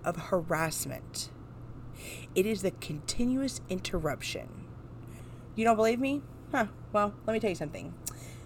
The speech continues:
Patent number three nine five one one three four states from nineteen seventy-six,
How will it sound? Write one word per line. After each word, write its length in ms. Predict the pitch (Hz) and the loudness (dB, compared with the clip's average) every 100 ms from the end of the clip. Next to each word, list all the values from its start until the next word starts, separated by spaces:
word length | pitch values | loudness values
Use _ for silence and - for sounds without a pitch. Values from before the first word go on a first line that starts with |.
| - - | -12 2
Patent 400 | 220 226 302 294 | 4 4 4 4
number 420 | 170 156 160 156 - - | 4 4 0 -2 -10 -8
three 200 | 254 320 294 | 0 2 6
nine 240 | 190 180 | 4 4
five 300 | 214 190 185 - 165 | 6 6 6 2 4
one 200 | 262 233 | 6 6
one 220 | 175 170 | 2 0
three 240 | 165 165 | -2 -2
four 580 | 156 - 269 123 - - - - - - - - - - - - - - - | -4 0 2 2 -2 -6 -10 -12 -12 -12 -12 -12 -12 -12 -12 -12 -14 -14 -8
states 760 | - - - 214 135 - - - - | 0 2 8 6 6 -4 -4 -4 -2
from 240 | - 156 | 0 0
nineteen 640 | 151 175 - - 254 262 277 - - | 0 -2 -2 -4 0 0 -2 -6 -10
seventy-six, 1700 | - - 202 214 214 214 208 - - - - 156 - - - - | -4 0 2 0 -4 -6 -8 -12 -8 -4 -2 -2 -4 -6 -6 -4